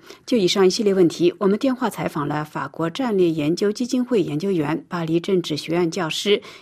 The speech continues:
亚洲问题研究专家安多瓦纳·彭达兹先生。彭达兹先生首先就中国官媒在金正恩访问北京期间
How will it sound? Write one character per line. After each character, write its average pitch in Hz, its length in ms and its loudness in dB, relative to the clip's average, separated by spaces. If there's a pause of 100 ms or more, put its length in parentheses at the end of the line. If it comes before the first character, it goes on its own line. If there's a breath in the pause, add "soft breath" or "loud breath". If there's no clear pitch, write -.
亚 147 160 -4
洲 202 120 -2
问 220 160 2
题 185 200 -4
研 165 160 0
究 190 120 0
专 208 220 0
家 214 220 0 (100)
安 254 160 2
多 262 140 0
瓦 160 140 -2
纳· 170 160 2 (100)
彭 180 200 -2
达 156 220 -8
兹 240 240 -6
先 165 180 -4
生。 156 240 -2 (480 loud breath)
彭 262 160 0
达 254 140 4
兹 262 160 0
先 254 260 0
生 254 220 0
首 - 140 -10
先 185 180 2
就 196 140 0
中 226 180 -2
国 220 100 0
官 233 160 -2
媒 185 220 2
在 175 160 -4
金 180 180 0
正 190 160 0
恩 208 140 2
访 151 240 -4
问 180 260 2
北 147 160 -2
京 202 240 -4
期 202 200 -4
间 220 240 0